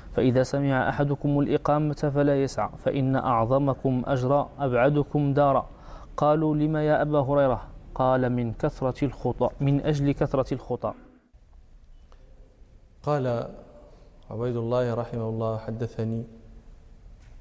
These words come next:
Speaker 2: عن مالك عن نعيم بن عبد الله المدني المجمر، آه، مولى عمر بن الخطاب، آه،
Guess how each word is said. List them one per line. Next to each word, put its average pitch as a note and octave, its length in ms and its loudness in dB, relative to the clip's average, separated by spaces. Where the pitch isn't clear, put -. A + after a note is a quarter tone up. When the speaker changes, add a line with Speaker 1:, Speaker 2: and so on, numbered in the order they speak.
Speaker 2:
عن A#2+ 180 0
مالك B2 400 0
عن A#2+ 140 -2
نعيم B2 420 -2
بن B2 60 -4
عبد A#2 180 -2
الله A#2+ 320 0
المدني A#2 580 -2
المجمر، A2+ 540 -2
آه، - 320 -14
مولى C#3 280 2
عمر C3 340 0
بن B2 80 -2
الخطاب، A#2 480 -4
آه، - 480 -12